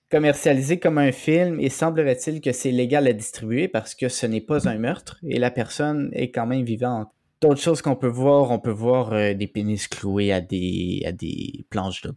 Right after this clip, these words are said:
bois, on peut voir, euh, lui en train de sucer un couteau dans le sens de la lame, donc ça, ça lui coupe toutes les lèvres, c'est, c'est très, très cru, mais tu vois, il utilise beaucoup de l'alcool à friction, là, comme il va se poignarder avec des ciseaux, avec de l'alcool, donc ça, je dirais, il y a pas...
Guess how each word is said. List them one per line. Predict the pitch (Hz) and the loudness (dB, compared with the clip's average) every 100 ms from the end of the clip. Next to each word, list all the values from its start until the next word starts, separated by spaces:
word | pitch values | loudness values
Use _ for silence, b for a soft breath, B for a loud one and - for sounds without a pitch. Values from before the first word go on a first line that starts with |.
| - | -6
bois, | 127 139 139 135 | 2 4 6 6
on | 113 | 2
peut | - | -6
voir, | 98 107 110 107 | -4 0 0 2
euh, | 104 98 | 2 2
lui | 98 107 123 | 2 2 2
en | 110 | 2
train | 104 - 113 | -2 -2 -2
de | 101 98 95 | 0 0 0
sucer | - - 127 - 143 | -2 -2 -2 0 2
un | 127 113 | 2 -2
couteau | - 117 139 135 | -4 -4 0 2
dans | 123 113 | 2 0
le | |
sens | 104 - 120 107 | 0 -2 -2 0
de | |
la | 101 | 0
lame, | 95 110 127 127 | 2 4 4 2
donc | 110 107 101 | 0 0 -2
ça, | - 101 | -2 -2
ça | 98 107 | -2 -4
lui | 98 | -4
coupe | 95 - - | -6 -14 -6
toutes | 120 - | -6 -2
les | 104 | -2
lèvres, | 98 113 117 110 - | 2 4 2 0 -4
c'est, | - 98 92 87 107 B B B B B | -4 -2 -2 -4 -10 B B B B B
c'est | - - 117 | -6 -4 -4
très, | - 190 | 0 0
très | 185 139 123 | 2 2 0
cru, | - 156 165 | 0 -2 2
mais | 147 117 110 - _ - | 2 0 -2 -8 _ -10
tu | - | 0
vois, | 151 | 2
il | 170 | 2
utilise | 127 - 135 131 | 0 0 2 2
beaucoup | 127 131 170 | -2 -2 0
de | |
l'alcool | 123 110 - 131 | 2 2 2 2
à | 123 | 2
friction, | - - - 131 123 | -6 -16 -4 0 2
là, | 113 107 | 2 0
comme | 113 | -2
il | 110 | -2
va | 107 | -2
se | 104 | -4
poignarder | - 107 107 101 120 | -2 0 -2 0 -2
avec | 107 98 | 0 -4
des | 101 | -4
ciseaux, | - - 104 113 113 | -6 -6 -2 0 2
avec | 104 101 | 0 0
de | |
l'alcool, | 98 95 - 127 123 | -2 -2 -2 0 0
donc | 117 107 | -2 -2
ça, | - | -2
je | 151 | -2
dirais, | 123 117 | 0 2
il | 131 | 2
y | |
a | 110 | 0
pas... | - 143 147 147 | 0 2 2 0